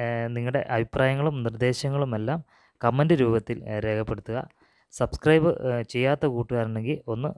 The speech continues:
സബ്സ്ക്രൈബ് കൂടെ ചെയ്ത്, ആ, സപ്പോർട്ട് ചെയ്യുക. ആ, കൂടാതെ നമ്മൾ ഇതിനകത്ത്, ആ, വിവിധ തരത്തിലുള്ള കൊത്തുപണികളെ, ആ, ഇടുന്നുണ്ട്, ചെയ്യുന്നുണ്ട്. ഉം, എല്ലാ, ആ, തരത്തിലും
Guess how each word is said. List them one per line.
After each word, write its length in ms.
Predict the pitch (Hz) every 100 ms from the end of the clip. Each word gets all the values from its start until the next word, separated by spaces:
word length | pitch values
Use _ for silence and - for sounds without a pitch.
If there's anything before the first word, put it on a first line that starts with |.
| -
സബ്സ്ക്രൈബ് 640 | - 113 - - 143 143
കൂടെ 140 | 147
ചെയ്ത്, 320 | 143 110 107 160 - - _ _ -
ആ, 120 | 107
സപ്പോർട്ട് 500 | 107 117 - 131 127
ചെയ്യുക. 480 | 117 98 113 156 _ _ _ _ - _ -
ആ, 220 | 117 117 113
കൂടാതെ 420 | - 123 131 139
നമ്മൾ 260 | 127 131
ഇതിനകത്ത്, 520 | 135 123 123 123 - 175 - 120
ആ, 40 | 117 113 107 98 107 113
വിവിധ 300 | 123 131 156 165 -
തരത്തിലുള്ള 520 | 120 117 - 117 117 147
കൊത്തുപണികളെ, 800 | - 107 117 117 117 117 120 120 -
ആ, 300 | 113 110 - 127 117
ഇടുന്നുണ്ട്, 400 | 120 110 101 165 - - _ -
ചെയ്യുന്നുണ്ട്. 460 | 107 110 110 113
ഉം, 500 | - - _ 123 120 123 127
എല്ലാ, 320 | 139 165 180 160 -
ആ, 440 | 123 120 110 - 113 _ _ _ _ 120
തരത്തിലും 500 | 120 120 - 127